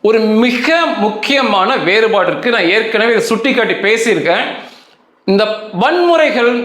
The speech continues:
நீடிப்பதற்கு இது மிக முக்கிய காரணம். நம் கண்டிப்பா தெரிஞ்சுக்கணும்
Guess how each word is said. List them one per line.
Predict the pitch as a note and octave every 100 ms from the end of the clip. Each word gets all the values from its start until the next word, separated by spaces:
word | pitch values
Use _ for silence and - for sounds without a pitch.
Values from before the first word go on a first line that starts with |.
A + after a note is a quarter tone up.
| F3
நீடிப்பதற்கு | G3 A#3 - G3 F3+ E3 A#3 B3
இது | F3+ E3
மிக | E3 G#3+ A#3 C4+ C#4+ C#4+
முக்கிய | F#3+ G3 G3+ A#3 A#3
காரணம். | A3+ E3 D3 B2 - - _ _ _ _ _ -
நம் | C3 F3 - E3
கண்டிப்பா | - A#3 C4 C#4 C4+ C#4+
தெரிஞ்சுக்கணும் | C#4+ G#3+ G#3 F#3+ E3 C#3